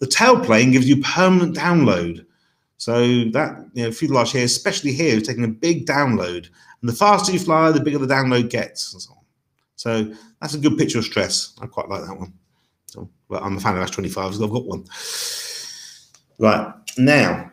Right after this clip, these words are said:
here we back, we have our Astair wing, and we have a S W twenty wing. And the, there's a slight difference between the two.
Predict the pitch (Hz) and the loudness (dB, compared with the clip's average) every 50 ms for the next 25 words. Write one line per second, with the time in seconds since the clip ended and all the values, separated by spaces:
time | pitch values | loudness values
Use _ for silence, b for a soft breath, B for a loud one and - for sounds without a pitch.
0 | _ - - 165 185 196 190 170 - 160 147 - - - - - - - 120 - | _ -10 -2 2 4 6 6 6 6 4 2 2 -2 -6 -8 -10 -10 -12 -12 -8
1 | - 127 127 131 120 120 135 127 117 120 120 123 123 120 117 - - - 226 220 | 0 2 4 4 4 4 4 4 6 6 6 6 6 4 2 -2 -2 -2 0 2
2 | - - - 131 113 104 98 98 95 110 143 170 143 131 - - _ _ _ _ | 2 2 4 4 4 6 6 6 4 4 4 0 -2 -4 -10 -16 _ _ _ _
3 | _ _ _ _ - - - - - 139 160 175 185 185 185 180 180 160 147 151 | _ _ _ _ -10 -10 -10 -6 -2 0 2 2 4 2 2 2 2 2 0 0
4 | 135 139 151 156 143 143 101 131 139 139 - - - 156 156 156 151 143 147 147 | 0 2 2 2 2 2 2 2 2 0 0 0 2 2 2 2 0 2 2 2
5 | 143 147 - - 170 160 131 - 107 92 92 87 85 85 85 87 _ _ _ _ | 2 2 0 0 0 0 0 -2 -2 -4 -4 -6 -8 -10 -14 -16 _ _ _ _
6 | _ _ _ _ _ b b b b b b b b - 117 120 123 123 123 123 | _ _ _ _ _ b b b b b b b b -4 -2 0 2 2 2 2
7 | 123 123 123 123 120 117 - b b b b b b b b b b b b b | 2 2 2 2 2 0 -4 b b b b b b b b b b b b b
8 | _ _ - 127 123 127 127 123 123 127 120 131 131 127 127 120 - - 220 214 | _ _ -4 -2 0 0 2 0 0 0 0 0 0 0 0 -2 0 2 2 2
9 | 151 135 156 143 147 139 - 151 143 135 127 - - 123 104 95 92 87 90 - | 2 0 -2 -2 -4 -4 -4 -2 -2 -2 -2 -2 -2 0 0 0 0 -4 -8 -12